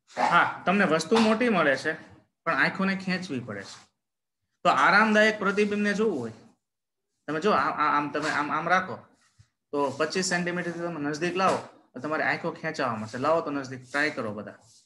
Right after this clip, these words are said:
પેનને તમારી સામે રાખો, પેનને નજદીક, નજીક લાવતા પચીસ સેન્ટીમીટરથી તમે વધારે નજદીક આવશો, તમારી આંખો ખેંચાશે. એટલે અહીંયા તમને મોટવણી મોટી મળે છે, કોણીય મોટવણી કે મોટવણી શક્તિ વધારે મળે છે, પણ આરામદાયક નથી, આંખોને ખેંચવી પડે છે.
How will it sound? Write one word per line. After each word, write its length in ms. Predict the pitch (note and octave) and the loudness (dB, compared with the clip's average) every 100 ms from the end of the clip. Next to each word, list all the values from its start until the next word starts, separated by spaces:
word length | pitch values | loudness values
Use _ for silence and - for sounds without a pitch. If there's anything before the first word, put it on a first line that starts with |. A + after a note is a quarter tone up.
| _ _ D3+ | _ _ -2
પેનને 200 | E3+ E3 | 0 -2
તમારી 300 | D#3+ D#3+ D#3 | -2 -2 -2
સામે 200 | E3 F3 | -2 0
રાખો, 220 | C#3+ B2 B2+ | -2 -2 -4
પેનને 300 | B2+ D3+ D#3 D3 | -2 -2 -2 -4
નજદીક, 360 | C#3+ C#3+ D#3 | -4 -6 -6
નજીક 260 | C#3+ C#3+ D3+ | -6 -6 -4
લાવતા 300 | D#3+ D3 - | -4 -4 -6
પચીસ 240 | C#3 D#3+ D#3 | -8 -8 -8
સેન્ટીમીટરથી 540 | D3+ D3+ C#3+ C#3+ C#3+ | -6 -6 -6 -8 -8
તમે 220 | C#3+ C#3 A#2+ | -8 -8 -8
વધારે 240 | B2 D3+ | -4 -2
નજદીક 300 | D3 D3 D#3+ | -2 -6 -4
આવશો, 280 | E3+ F3+ C3 B2+ - _ _ | -2 -2 -4 -10 -16 _ _
તમારી 320 | C3 D3 D#3 B2+ | -6 -2 0 0
આંખો 200 | C#3 D#3+ | -2 -6
ખેંચાશે. 560 | D3 C#3 B2+ A2 F#2+ - - - - _ _ _ - - - - _ - - - | -6 -6 -4 -4 -2 -4 -4 -8 -14 _ _ _ -14 -14 -14 -20 _ -20 -20 -20
એટલે 220 | - D3 | -2 2
અહીંયા 300 | E3+ G3 F#3 | 4 4 4
તમને 200 | G3 F#3+ D3 | 2 0 0
મોટવણી 400 | E3+ F#3+ G#3 A3 F#3+ | 0 2 4 4 4
મોટી 260 | F#3+ G#3 G3 | 2 2 2
મળે 160 | E3 C#3+ | 2 2
છે, 140 | C#3+ A#2+ | 0 -4
કોણીય 280 | E3 F3+ F#3 F3 | -2 0 0 0
મોટવણી 380 | F3 F3 F3+ F3 | -2 -2 -4 -4
કે 60 | D#3+ | -4
મોટવણી 460 | D3 D3+ E3+ E3+ D#3+ | -2 -2 -2 -2 -4
શક્તિ 220 | D#3 E3+ | -2 -2
વધારે 320 | D3+ E3 E3+ E3 | 2 2 2 2
મળે 140 | D#3+ | -2
છે, 100 | D#3 | -4
પણ 220 | D#3 C#3 B2+ | -6 -6 0
આરામદાયક 500 | D3+ F3+ F#3 F#3 F#3 F#3 | 2 4 4 4 2 0
નથી, 220 | F#3+ F3 | -2 -2
આંખોને 280 | D3+ E3+ E3+ D#3+ | -2 -2 -8 -6
ખેંચવી 340 | E3 D#3+ D3+ A2+ | -8 -4 -4 -4
પડે 160 | G#2+ | -8
છે. 80 | F#2+ | -12